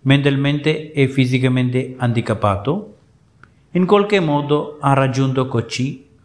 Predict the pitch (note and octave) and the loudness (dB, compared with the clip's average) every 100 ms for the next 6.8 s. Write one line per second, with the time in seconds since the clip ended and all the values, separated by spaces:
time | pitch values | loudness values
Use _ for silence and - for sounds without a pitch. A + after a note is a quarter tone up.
0 | _ _ _ C3+ C3+ B2+ C3+ C3+ C#3+ C3 | _ _ _ 2 2 2 -2 0 0 2
1 | B2 A#2+ A2+ A2 - G2+ - - _ _ | 0 0 0 -2 -4 -8 -8 -20 _ _
2 | _ _ _ _ _ _ _ _ _ - | _ _ _ _ _ _ _ _ _ 2
3 | C#3 C3 B2+ B2 A#2+ B2 D3 D3 D#3+ D#3+ | 2 4 2 2 2 0 -2 -2 -6 -4
4 | C3 A#2 A2+ - G#2 G2 A#2+ D#3+ - - | -2 0 0 -2 -2 0 -2 -4 -8 -20
5 | _ _ _ _ _ _ D3+ E3+ F3 E3 | _ _ _ _ _ _ 2 2 2 0
6 | E3+ F3+ F3+ F3+ - - - | 2 0 0 0 -2 -4 -16